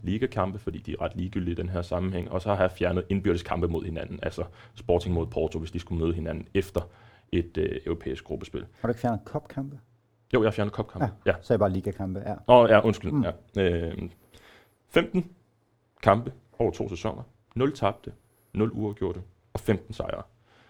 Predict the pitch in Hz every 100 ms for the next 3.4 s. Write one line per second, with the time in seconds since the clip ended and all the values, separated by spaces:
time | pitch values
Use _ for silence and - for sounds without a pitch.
0 | _ _ - 123 135 117 - 87 104 -
1 | 117 - - - 76 73 - - - -
2 | _ _ - 85 117 - - - 107 104
3 | 98 104 - -